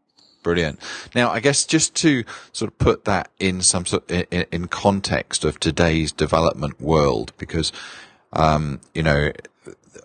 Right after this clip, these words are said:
o-, obviously I know how, how important that is, but from a sort of a bird's eye view, you know, continuous integration stems from the whole concept of whenever you're building technology nowadays, it's important to,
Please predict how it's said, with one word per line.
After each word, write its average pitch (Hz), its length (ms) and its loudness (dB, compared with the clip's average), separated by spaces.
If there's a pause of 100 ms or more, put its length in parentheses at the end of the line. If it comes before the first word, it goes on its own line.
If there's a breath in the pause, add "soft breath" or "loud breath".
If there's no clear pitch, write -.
(300)
o-, 98 220 4
obviously 92 340 2
I 90 120 4
know 85 220 2
how, 78 380 -4
how 85 160 -4
important 82 580 -2
that 65 180 -8
is, - 260 -8
but - 240 -4 (280 loud breath)
from 90 460 2
a - 80 -8
sort 92 180 2
of 85 80 0
a 82 80 0
bird's 107 400 4
eye 76 220 2
view, 67 380 -8 (960)
you 87 60 0
know, 71 120 2
continuous 110 760 0
integration 85 800 0
stems 82 600 0
from 76 240 -4
the 78 60 -8
whole 82 280 0
concept 80 640 -2
of 76 140 -6 (580 loud breath)
whenever 92 400 2
you're 104 140 6
building 87 560 2
technology 82 640 -2
nowadays, 62 560 -6
it's 80 180 0
important 92 640 0
to, 78 320 0